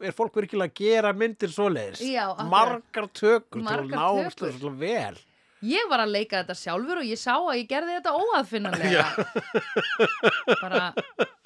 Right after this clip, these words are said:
Speaker 2: "Cut, þetta er komið,
Speaker 1: Já.
Speaker 2: takk."
Speaker 1: Hann fékk að gera myndir.
Speaker 2: Já.
Speaker 1: Hvernig fær svona maður að gera myndir?
Speaker 2: Þú veist, hann fékk, eh, sko, mér fannst það líka ógeðslega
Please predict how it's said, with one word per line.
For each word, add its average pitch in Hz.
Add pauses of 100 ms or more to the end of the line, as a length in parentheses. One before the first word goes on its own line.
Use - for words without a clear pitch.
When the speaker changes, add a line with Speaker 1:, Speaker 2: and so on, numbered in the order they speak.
(140)
Speaker 2:
"Cut, 359 (240)
þetta 214
er 190
komið, 302
Speaker 1:
Já. 175 (160)
Speaker 2:
takk." 175 (500)
Speaker 1:
Hann 165
fékk 190
að 135
gera 123
myndir. 104 (240)
Speaker 2:
Já. 160 (680)
Speaker 1:
Hvernig 156
fær 170
svona 131
maður 123
að 110
gera 120
myndir? 139 (920)
Speaker 2:
Þú 247
veist, -
hann 254 (320)
fékk, -
eh, 254
sko, 165 (600)
mér 254
fannst 254
það 285
líka 262
ógeðslega -